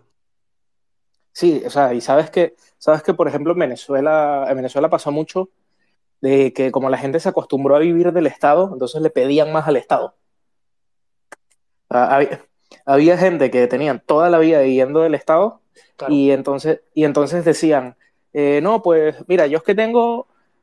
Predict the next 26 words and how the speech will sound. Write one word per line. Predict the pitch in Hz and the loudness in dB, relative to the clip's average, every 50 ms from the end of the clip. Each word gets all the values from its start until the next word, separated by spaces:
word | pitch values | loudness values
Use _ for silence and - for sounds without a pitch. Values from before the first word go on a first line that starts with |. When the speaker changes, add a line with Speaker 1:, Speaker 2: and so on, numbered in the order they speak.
| _ _ _ _ _ _ _ _ _ - | _ _ _ _ _ _ _ _ _ -2
Speaker 1:
yo | 151 170 165 | -2 0 2
tengo | 208 208 220 226 - _ | 2 0 0 -2 -2 _
ocho | - 214 202 - - 214 208 | 0 0 0 2 0 2 2
hijos | 190 185 170 139 135 127 110 104 - - - - _ _ _ | 4 2 0 -2 -2 -6 -6 -6 -10 -18 -20 -20 _ _ _
y | - 143 143 139 139 139 135 139 139 135 131 _ | -6 -4 -2 -2 0 0 0 0 -2 -2 -2 _
tengo | 175 170 180 190 202 214 220 214 220 | 2 2 2 2 0 0 2 2 0
no | 214 202 185 | 0 -2 -6
sé | - - 143 - | -6 -8 -8 -2
qué | - 156 147 143 135 131 - _ _ _ _ _ _ _ _ _ _ | 0 0 2 2 0 -2 -4 _ _ _ _ _ _ _ _ _ _
y | _ 151 143 139 139 143 139 139 143 143 | _ -2 0 2 2 2 2 4 4 4
aparte | 139 139 143 - 170 180 208 226 208 - 240 240 233 233 220 | 2 2 0 0 0 0 0 0 0 0 2 2 4 2 2
no | 196 175 | -2 -6
sé | - - 151 139 | -4 -6 -6 -2
cuánto, | 156 160 147 139 127 131 | 0 0 0 0 -2 -6
entonces | 127 127 147 156 156 190 208 202 196 _ _ _ _ _ _ _ _ | -4 -4 -4 -4 -2 -2 -4 -4 -4 _ _ _ _ _ _ _ _
yo | - 143 147 175 180 | -6 0 2 2 4
no | 208 208 196 | 2 0 0
puedo | 208 214 214 214 | 2 2 4 4
vivir | 208 190 190 190 202 214 240 247 254 247 | 4 4 2 2 0 0 0 -2 -2 -4
sin | - - 196 175 170 170 | -2 -2 -2 -2 0 0
menos | 180 185 196 214 202 190 | 0 0 0 -2 -2 0
de | 180 170 | -2 0
tan-, | - 165 170 170 _ _ _ _ _ _ _ _ | 0 -2 -4 -4 _ _ _ _ _ _ _ _
de | - 143 151 147 151 156 151 151 151 151 _ _ | -4 0 2 4 4 4 4 4 0 -2 _ _
tantos | 175 165 160 156 196 180 | -2 -2 0 -2 -2 0
dólares". | 180 180 160 143 131 117 - - | 2 2 2 2 0 -2 -4 -8